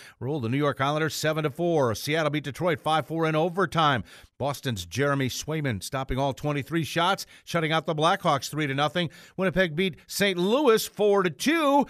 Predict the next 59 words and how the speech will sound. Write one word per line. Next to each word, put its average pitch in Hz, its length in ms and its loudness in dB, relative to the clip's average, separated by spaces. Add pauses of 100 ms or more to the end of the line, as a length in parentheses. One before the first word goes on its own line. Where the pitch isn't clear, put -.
(160)
Local 190 540 2
product, 147 360 0
Mason 170 320 0
Appleton 190 520 0
with 139 160 0
a 127 60 0
goal 127 280 0
for 135 140 -4
the 117 100 -2
Jets. 196 420 -2 (320)
Wild 135 360 0
over 147 160 0
the 131 100 0
Oilers 147 400 2
seven 185 400 0
to 139 80 0
four, 185 260 0
put 147 140 -2
up 123 80 0
five 160 260 0
goals 151 280 0
in 127 100 -2
the 120 80 -2
third. 175 340 2
Vancouver 151 540 0
gets 139 180 -4
by 147 200 2
Nashville 180 420 -2
three 196 220 0
to 180 100 -2
two. 196 300 0 (260)
Rangers 156 340 0
a 139 60 0
three 214 240 -4
one 170 220 0
winner 180 240 0
over 143 160 0
Calgary. 175 560 2
It - 360 -12
was 117 120 -4
the 123 80 -2
L 135 100 0
A 127 80 0
Kings 175 320 -4
beating 131 260 -2
Arizona 139 440 0
six - 260 -4
to 196 100 -2
three, 208 280 -2
and 139 180 0
the 131 60 -2
Vegas 196 360 -4
Golden 196 340 -4
Knights 214 360 -2
knocked 147 220 -10
off 160 140 -2
the 135 80 -6
Philadelphia 165 460 -2
Flyers 170 600 -4